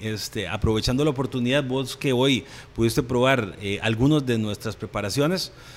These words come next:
eh, muchas de ellas no están alejadas de este monto que te estoy, eh, dando, ¿verdad? Y tenés una, una referencia. Me decías que te gustó mucho el taco de cochinita pibil. A mí también me gusta mucho la cochinita. Creo que hacemos una muy buena, eh, cochinita.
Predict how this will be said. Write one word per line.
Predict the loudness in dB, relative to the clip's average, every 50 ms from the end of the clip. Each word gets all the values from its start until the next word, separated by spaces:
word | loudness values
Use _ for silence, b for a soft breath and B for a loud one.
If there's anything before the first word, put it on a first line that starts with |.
| B B B
eh, | -2 0 2 2 2 2 2 0 0 0
muchas | 0 0 0 0 0 0 0
de | 2
ellas | 2 2 2
no | 2 0
están | 0 -2 -2
alejadas | 0 0 0 0 0 0 0 0
de | -2
este | -2 -2 -2
monto | -2 0 -2 -2 -4
que | -6
te | -6 -6 -8
estoy, | -8 -6 -6 -4 -4 -4 -4 -6 -6 -8
eh, | -8 -8 -6 -8 -8 -4
dando, | -4 -2 -2 -2 -4 -6 -8
¿verdad? | -6 -4 -2 -2
Y | -2 -2
tenés | -2 -4 -4 -4 -4
una, | -2 -2 -2 0 0 0 -2
una | -2 -2 -2 -2
referencia. | -2 -2 -2 0 0 0 0 -2 -2 -4
Me | -4 -4 -4
decías | -4 -4 -2 -2 -2 -2
que | -4 -6
te | -6 -4
gustó | -6 -6 -6 -4 -2 -2
mucho | 0 -2 -2 -2 -2 -2 -2 -2 B B B B B B
el | -10 -6
taco | -4 -4 -2 -2 -4
de | -4
cochinita | -4 -4 -4 -2 -2 0 0 -2 -2 0 0 2 2 0 0 -2 -2 -2
pibil. | 2 4 6 6 4 4 -2
A | -4 -4
mí | -2 -2 -2 -2
también | -2 -4 -6 -4 -4 -4
me | -4
gusta | -4 -6 -8 -6 -6
mucho | -6 -6 -6 -4 -4
la | -6 -4
cochinita. | -4 -6 -4 -4 -2 -2 0 0 -2 0
Creo | 0 -2 -2
que | -2
hacemos | 0 0 2 2 2 2
una | 0 0 2 2 0
muy | 2 2 4 4 6
buena, | 6 6 4 2 2 -2 -8 -14 B B B B B B B B B
eh, | 0 0 0 0
cochinita. | 0 -2 0 0 2 2 2 2 0 0 -4 -6 -6